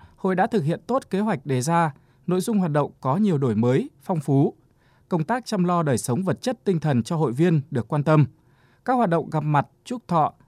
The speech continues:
tặng kỷ niệm chương vì sự nghiệp xây dựng và phát triển Hội Cựu Giáo chức được duy trì đều đặn. Các hội đã tham gia ủng hộ gần bảy mươi triệu tiền mặt, cùng hàng trăm ngày công, suất ăn, khẩu trang, nước sát khuẩn cho công tác phòng chống dịch covid mười chín trên địa bàn,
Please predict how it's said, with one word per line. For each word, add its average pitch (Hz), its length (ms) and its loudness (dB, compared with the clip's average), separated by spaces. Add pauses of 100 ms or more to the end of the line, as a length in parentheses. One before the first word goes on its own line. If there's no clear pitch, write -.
tặng 165 140 -2
kỷ - 200 -4
niệm 120 160 0
chương 190 320 4 (100)
vì 135 140 0
sự 143 140 -4
nghiệp 131 240 -2
xây 196 220 -2
dựng 165 200 -2 (100)
và 120 120 -2
phát 226 180 -4
triển 139 220 -2
Hội 127 220 0
Cựu 135 200 -4
Giáo 127 160 -4
chức 262 200 -4 (340)
được 170 120 0
duy 208 200 -2
trì 156 280 -2
đều 113 160 0
đặn. 135 160 6 (800)
Các 254 80 0
hội 220 260 2
đã 156 180 -4
tham 196 180 0
gia 185 160 0
ủng 147 260 -2
hộ 135 220 0
gần 139 320 0
bảy 127 140 2
mươi 175 140 0
triệu - 240 -2
tiền 127 220 -2
mặt, 135 180 0 (320)
cùng 160 160 0
hàng 160 180 0
trăm 196 260 -2
ngày 143 120 0
công, 170 380 0
suất 240 220 -8
ăn, 170 280 0 (160)
khẩu 147 220 0
trang, 165 340 0 (100)
nước 226 140 -2
sát - 200 -6
khuẩn 190 260 2
cho 170 200 -6
công 156 220 -2
tác 233 200 -4
phòng 135 240 -2
chống 127 160 -6
dịch - 240 -4
covid 160 220 -2
mười 147 160 -2
chín 147 380 0
trên 156 160 -2
địa 127 100 0
bàn, 123 260 6